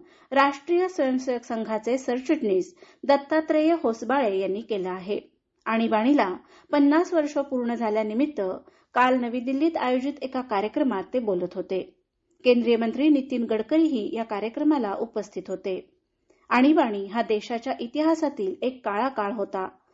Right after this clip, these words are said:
आणि त्यामुळं लाखो लोकांना त्रास सहन करावा लागला, असं गडकरी यावेळी म्हणाले.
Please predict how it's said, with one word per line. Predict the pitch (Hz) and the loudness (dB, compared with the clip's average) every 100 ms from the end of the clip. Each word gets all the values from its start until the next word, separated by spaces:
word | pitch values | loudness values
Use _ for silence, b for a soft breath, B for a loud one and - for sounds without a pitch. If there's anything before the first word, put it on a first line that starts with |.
| b b b | b b b
आणि | 226 226 226 | -4 -2 2
त्यामुळं | 233 240 254 262 | 2 2 2 2
लाखो | 226 202 - 311 | 0 -2 2 4
लोकांना | 294 277 269 294 | 4 2 -2 -4
त्रास | 277 226 226 | -4 -4 -6
सहन | 220 220 214 | -8 -8 -6
करावा | 214 202 196 | -6 -4 -2
लागला, | 220 247 202 180 - b b | -2 -2 -2 -6 -12 b b
असं | 247 247 226 | -4 0 2
गडकरी | 220 214 294 208 - | 2 2 0 0 -4
यावेळी | 208 190 185 | -4 -4 -2
म्हणाले. | 247 202 180 185 185 - | -2 0 -2 -2 -6 -10